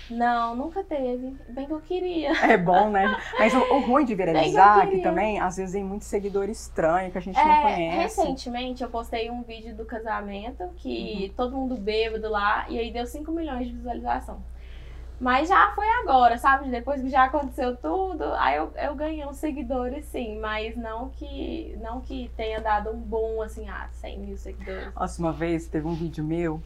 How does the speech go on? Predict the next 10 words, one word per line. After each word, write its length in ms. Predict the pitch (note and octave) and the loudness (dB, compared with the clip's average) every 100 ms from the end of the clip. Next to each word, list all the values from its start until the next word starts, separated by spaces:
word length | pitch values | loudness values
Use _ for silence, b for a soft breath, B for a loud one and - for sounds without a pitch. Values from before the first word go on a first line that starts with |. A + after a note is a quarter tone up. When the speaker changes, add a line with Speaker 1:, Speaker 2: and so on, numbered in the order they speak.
| - b b b - | -10 b b b -6
Speaker 2:
que 60 | F3 | -6
eu 60 | |
fiz 360 | E3+ - F3 E3+ | -4 -4 -2 -2
no 80 | F3 | -4
TikTok 520 | F3 - - G#3+ G#3+ | -4 -4 4 4 4
e 40 | |
levei 260 | G#3+ A3+ G#3+ | -4 -2 4
lá 120 | G3 | 2
pro 140 | G3 A#3+ | 2 -2
Reels. 360 | G3 C3+ - | -2 -6 -8